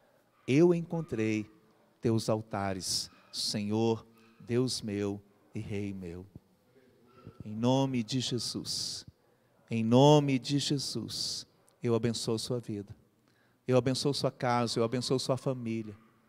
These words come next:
Eu creio, eu creio que Deus tem bênçãos grandes para você, nesse ano de dois mil e vinte e dois. Eu creio, porque, ô amados,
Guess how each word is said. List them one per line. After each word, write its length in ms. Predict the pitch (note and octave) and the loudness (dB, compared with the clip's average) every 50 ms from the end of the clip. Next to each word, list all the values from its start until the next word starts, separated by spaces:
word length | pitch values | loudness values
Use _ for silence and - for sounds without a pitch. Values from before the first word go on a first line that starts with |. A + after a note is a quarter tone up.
| _ _ _ _ _ | _ _ _ _ _
Eu 140 | - C#3 C#3 | 2 2 2
creio, 580 | C#3 - D3 C#3 C#3 C#3 C3 A#2 A2 G#2+ G2+ - - - - - - _ - | 4 2 4 6 8 8 8 8 4 2 -4 -10 -20 -20 -20 -20 -20 _ -2
eu 100 | - D3+ | -2 -2
creio 540 | D#3 D#3 - D#3 C3+ C3+ C3 B2+ A#2 G#2+ G2+ - - - - _ _ _ _ _ _ _ _ _ - | -2 0 -2 2 4 4 4 4 2 -2 -4 -10 -16 -20 -20 _ _ _ _ _ _ _ _ _ -10
que 100 | - A#2+ | -8 0
Deus 280 | A#2 B2 C3 C3 - - | 2 4 4 4 2 0
tem 380 | - C3 C3 B2+ B2 A#2 G2+ - - - _ _ _ _ _ _ _ _ _ _ _ | 0 2 2 2 0 -2 -4 -6 -16 -20 _ _ _ _ _ _ _ _ _ _ _
bênçãos 640 | - G2 B2+ B2+ C#3+ D#3 E3 - - D#3+ D3+ C3 - | -8 -2 0 2 4 4 2 2 2 0 0 0 -2
grandes 440 | B2+ C3+ C#3 D3 D3+ D3 C#3 - - | 0 0 2 2 4 2 2 0 -2
para 140 | - C#3 C3 | 0 0 0
você, 480 | B2 B2+ A#2 - - B2+ A2 G#2+ G2+ F#2+ _ _ _ _ _ _ _ _ _ _ _ _ _ _ _ _ _ _ _ _ - | 0 0 -2 -2 -2 -2 -2 -4 -6 -10 _ _ _ _ _ _ _ _ _ _ _ _ _ _ _ _ _ _ _ _ -8
nesse 400 | A#2 A#2 B2 C3 B2 - - C#3 | -2 2 2 2 2 0 -2 -2
ano 160 | B2 A#2 A#2 A#2 | 0 -2 -2 -2
de 100 | G#2+ A2+ | -4 -2
dois 240 | G#2+ A2+ A2+ G#2+ | -2 0 -2 -2
mil 140 | C3 A#2 A2+ | -2 -4 -4
e 20 | G#2 | -2
vinte 220 | A#2 A#2 A2 - | -4 -6 -8 -8
e 60 | - | -8
dois. 580 | G#2+ G#2 G#2 G2 G2 F#2+ - - - - - _ _ _ _ _ _ _ _ _ | -4 -4 -2 -2 -4 -6 -8 -10 -10 -12 -14 _ _ _ _ _ _ _ _ _
Eu 140 | - C#3+ C#3+ | 0 0 2
creio, 500 | - - C3+ A2+ A2 G#2+ G2+ G2+ F#2+ - _ _ _ _ _ _ _ _ _ _ - | 2 -2 -4 -2 -2 -2 -2 -4 -8 -12 _ _ _ _ _ _ _ _ _ _ -8
porque, 600 | - C3+ - - - C#3+ C#3 C#3 C3+ B2 A2 G#2+ - - - _ _ _ _ _ _ _ _ _ _ _ _ _ _ _ - | -6 -6 -6 -4 -2 2 4 4 4 4 2 -2 -6 -16 -20 _ _ _ _ _ _ _ _ _ _ _ _ _ _ _ 0
ô 160 | D3 D#3 E3 | 2 4 4
amados, 680 | D3 B2+ A2+ G#2 G2+ G2+ - - - - - - - | 4 4 2 -2 -2 -4 -6 -10 -12 -12 -12 -14 -16